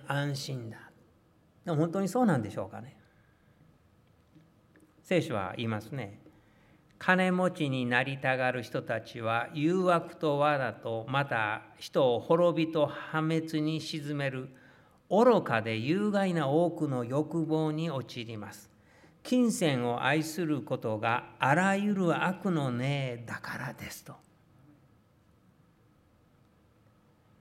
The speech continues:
金銭を愛した人はね、金銭に支配された人はね、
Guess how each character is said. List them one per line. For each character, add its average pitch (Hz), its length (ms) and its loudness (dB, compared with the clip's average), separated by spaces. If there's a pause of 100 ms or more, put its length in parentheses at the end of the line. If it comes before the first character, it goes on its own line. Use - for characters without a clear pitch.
(240)
金 190 240 2
銭 143 240 0
を 131 80 0
愛 143 160 -2
し - 180 -10
た 101 140 -6
人 107 260 -10
は 104 140 -12
ね、 170 200 -12 (1200)
金 220 200 2
銭 170 220 0
に 160 100 2
支 196 160 -4
配 185 220 0
さ 175 160 -4
れ 175 100 0
た 147 160 -4
人 135 220 -6
は 120 140 -2
ね、 175 180 -10